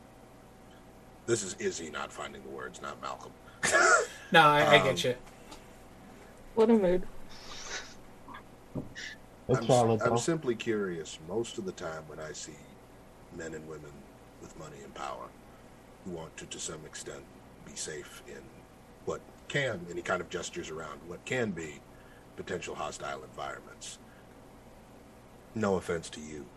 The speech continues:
Speaker 1: ma'am, looking at the little lady standing next to him, but they tend to be more towards my size.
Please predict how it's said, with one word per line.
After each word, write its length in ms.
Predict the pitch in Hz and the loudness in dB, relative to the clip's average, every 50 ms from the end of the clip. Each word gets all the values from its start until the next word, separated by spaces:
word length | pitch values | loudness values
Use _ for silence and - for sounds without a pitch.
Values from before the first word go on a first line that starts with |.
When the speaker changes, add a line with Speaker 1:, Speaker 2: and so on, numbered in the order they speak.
| 64 64 | -14 -12
Speaker 1:
ma'am, 220 | 57 52 50 - - - - - - - - - - - - - 151 | -12 -12 -12 -14 -16 -20 -20 -20 -20 -20 -20 -20 -20 -20 -18 -16 -14
looking 260 | 151 - - - - | -14 -14 -14 -14 -14
at 80 | - - - - - - - - - - - - - - - - - | -14 -16 -16 -20 -20 -20 -20 -20 -20 -20 -20 -20 -20 -20 -18 -14 -12
the 80 | 92 78 | -10 -8
little 240 | 78 73 71 71 69 | -8 -8 -10 -10 -10
lady 260 | 69 67 67 67 67 | -10 -10 -12 -10 -10
standing 380 | - - 71 69 69 69 67 | -10 -10 -10 -10 -12 -12 -12
next 180 | 69 67 - - | -14 -14 -12 -14
to 60 | - | -14
him, 80 | 76 71 - | -16 -16 -14
but 100 | - - | -14 -12
they 80 | - - - | -12 -10 -8
tend 260 | - 104 107 104 90 | -4 -4 -2 -4 -4
to 80 | - - | -6 -10
be 80 | 76 - 73 - | -14 -16 -16 -14
more 120 | - - | -16 -14
towards 300 | - - - - - - - | -14 -14 -14 -12 -12 -12 -10
my 160 | - 67 69 | -10 -8 -8
size. 580 | - - - - - - - - - - - | -8 -8 -8 -10 -10 -12 -14 -14 -12 -12 -12